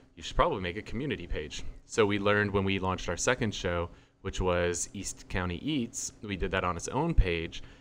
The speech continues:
and we got significantly more traction, significantly quicker, um, because now people were not hesitant to like the page because they're like, "Oh, this is a community page. It's called Everything East County. I'm gonna get," or I'm sorry, "East County Eats. I'm gonna get more places to eat in East County."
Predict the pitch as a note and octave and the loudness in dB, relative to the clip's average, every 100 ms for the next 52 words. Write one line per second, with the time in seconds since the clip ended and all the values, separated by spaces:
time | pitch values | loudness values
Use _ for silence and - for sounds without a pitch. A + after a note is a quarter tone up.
0 | _ - G#2 G2+ G2 G2 - G#2+ G#2 F#2+ | _ -6 0 2 0 -2 -6 -4 -2 -2
1 | - G2 G#2 B2 B2 G#2+ G2 F#2 F2+ F2 | -2 -2 0 0 0 -2 -2 -2 -2 0
2 | F2+ E2+ - E2+ E2 E2 - - - F#2+ | -2 -2 -6 -10 -10 -12 -16 -10 -4 -2
3 | G2+ A#2+ A2 G#2 E2 E2+ - D#2 E2 D#2 | 0 -2 -2 -4 -4 -4 -4 -4 -2 -6
4 | - - _ - - F2 E2+ F#2+ - F#2+ | -8 -20 _ -14 -6 -4 -4 -4 0 0
5 | F#2 F#2+ G2 - F#2+ F#2 F#2 F2 F2+ F2+ | 2 2 2 0 -4 -4 -4 -4 -4 -2
6 | F2+ - G2+ G2 F#2+ F#2+ E2+ F#2 F2 E2+ | -2 -2 -2 -4 -4 -8 -4 -4 -4 -6
7 | - C#3 E3 G2+ G#2 - - - _ - | -2 2 4 2 0 -6 -16 -20 _ -6
8 | G2+ G#2 C3 D#3+ - - - G#2+ G#2+ D3+ | 0 2 4 2 2 0 0 -2 -2 -2
9 | G3 A2+ F#2 E2 D#2 - F#2 - G#2 A2+ | -2 2 2 2 -4 -6 -6 0 2 2
10 | - F#2 F#2 F#2+ A2+ A#2+ C3 - F#3+ D3 | 0 -2 0 0 0 -2 -2 -2 0 0
11 | - F2+ F#2 G#2 G2 F2+ F2+ - - - | -2 -2 0 0 -2 -2 -4 -6 -14 -2
12 | G#2+ G2+ G#2+ F#2 F#2+ A#2 A2+ C3 F3+ - | 0 2 2 2 2 2 2 0 -2 -2
13 | F#2+ G2+ G#2 F#2+ F#2+ F#2+ G2+ G2+ F#2+ - | 0 0 0 2 2 2 0 0 -6 -4
14 | E3 B2+ - F2+ F2+ G2+ - - A3 C#3 | -2 -2 -4 -8 -6 -2 -2 0 -2 -2